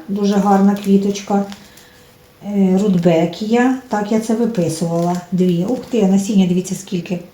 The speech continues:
в пакеті кожному. О, ось перець я, два перця Геракла виписувала у неї. Це що в мене? Чорнобривці, мандаринка якась і гарбуз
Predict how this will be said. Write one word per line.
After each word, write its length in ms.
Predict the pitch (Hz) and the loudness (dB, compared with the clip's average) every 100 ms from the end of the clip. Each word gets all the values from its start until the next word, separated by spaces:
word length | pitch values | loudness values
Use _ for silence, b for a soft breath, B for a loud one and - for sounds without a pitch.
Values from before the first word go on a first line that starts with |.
| _ _ - | _ _ -8
в 100 | - | -4
пакеті 540 | 190 196 175 - 185 - - _ _ _ - - - - | 0 2 0 -2 -8 -8 -20 _ _ _ -20 -20 -20 -8
кожному. 520 | 196 185 180 190 185 185 - - B B B B | -2 0 4 4 4 2 -2 -14 B B B B
О, 260 | 220 196 175 - | 0 2 2 -2
ось 200 | 202 - | -6 0
перець 480 | 208 185 180 - | 2 2 0 -2
я, 220 | 190 180 190 | 0 0 0
два 240 | 185 190 | 2 2
перця 380 | 185 180 175 - | 2 0 0 -2
Геракла 540 | 170 175 165 165 208 208 | 0 0 0 -2 -4 -2
виписувала 920 | 233 262 262 262 262 269 269 277 285 - - - - - - B B B B B - | -2 0 0 0 0 2 2 0 -4 -12 -20 -20 -20 -20 -20 B B B B B -6
у 100 | 233 | 2
неї. 560 | 226 240 240 233 240 247 - - - - - - - - - | 4 6 2 0 -2 -4 -6 -20 -20 -20 -20 -20 -20 -16 -6
Це 140 | 202 | -4
що 260 | 196 - 196 | -4 -2 0
в 100 | 180 | 2
мене? 380 | 180 175 185 190 | 2 0 0 -4
Чорнобривці, 1120 | - 220 220 208 190 196 190 196 196 - 254 285 - | -4 -2 2 4 4 6 6 4 4 0 -2 -2 -2
мандаринка 960 | 254 247 233 247 254 254 262 247 247 247 B B B B B - - | -2 0 2 2 4 4 2 -2 -2 -4 B B B B B -14 -2
якась 680 | 226 226 233 240 233 - | 0 0 2 0 0 -2
і 200 | 247 285 | 2 2
гарбуз 760 | 247 220 190 208 254 302 - | 4 2 2 0 0 0 -4